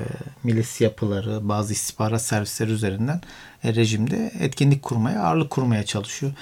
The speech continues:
Kendi içerisinde bir çatışma olmamakla birlikte bir rekabet söz konusu ama ortak, e, düşman, e, burada Suriye muhalefeti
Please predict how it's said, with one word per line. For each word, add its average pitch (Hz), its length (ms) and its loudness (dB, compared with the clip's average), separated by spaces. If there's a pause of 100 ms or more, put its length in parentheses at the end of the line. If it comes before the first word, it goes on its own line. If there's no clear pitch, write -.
(140)
Kendi 127 240 6
içerisinde 120 640 2
bir 127 80 4
çatışma 131 440 2
olmamakla 110 680 2
birlikte 143 260 0
bir 175 80 8
rekabet 135 500 8
söz - 300 -4
konusu 107 360 -2
ama 127 240 4 (400)
ortak, 135 480 4
e, 110 180 0 (480)
düşman, 156 440 2
e, 139 260 -2
burada 120 300 2
Suriye 117 400 4
muhalefeti 110 580 0